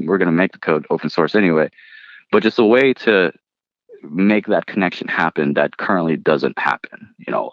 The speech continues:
I, I, I talk about this before. It's like, okay, what's, like, a really hu-, strong indicator of what veterans are trying to do nowadays? Like, well, what vets are trying to do nowadays is wear a hat or, like, wear a pin or wear something.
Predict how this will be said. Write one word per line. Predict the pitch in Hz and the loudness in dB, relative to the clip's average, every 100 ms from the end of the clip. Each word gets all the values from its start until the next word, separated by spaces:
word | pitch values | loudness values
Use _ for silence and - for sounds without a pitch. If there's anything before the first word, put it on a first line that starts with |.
| - | -2
I, | - - | -2 0
I, | - | 0
I | - | -2
talk | - 101 - | 0 0 0
about | 98 95 - | 2 2 2
this | 90 | -2
before. | 85 - 92 87 | -2 0 2 2
It's | 87 | 2
like, | 78 - _ _ - - _ - | 0 -2 _ _ -20 -20 _ -4
okay, | 107 110 | 2 2
what's, | 131 139 | 2 2
like, | 110 | 2
a | 95 | 2
really | 101 113 107 | 4 4 2
hu-, | - - 117 - | -2 -2 -2 -2
strong | - - 101 104 | -8 0 2 2
indicator | 87 98 - - 82 80 76 | 2 0 0 0 2 2 0
of | 82 76 73 - _ _ _ _ _ | 0 0 -2 -10 _ _ _ _ _
what | 101 95 | 0 0
veterans | 98 98 92 87 | 2 2 4 2
are | 82 | 0
trying | - 85 80 | -2 -2 -2
to | 82 | -2
do | 78 | -2
nowadays? | 71 65 - - 67 | -2 -2 -4 -6 -2
Like, | 78 80 | 0 2
well, | 92 87 | 2 2
what | 101 101 | 0 2
vets | 110 107 | 2 2
are | |
trying | 92 101 95 | 0 0 2
to | 95 | 2
do | |
nowadays | 92 95 87 78 | 4 4 4 2
is | 76 | 0
wear | 78 71 | -2 -2
a | - | 0
hat | - - - | -2 -4 -6
or, | 78 | -4
like, | 69 | -2
wear | 85 90 | 0 2
a | 85 | 2
pin | - 78 69 | 0 -2 -2
or | 67 | 0
wear | 92 80 | 0 0
something. | - 73 - | -2 -4 -6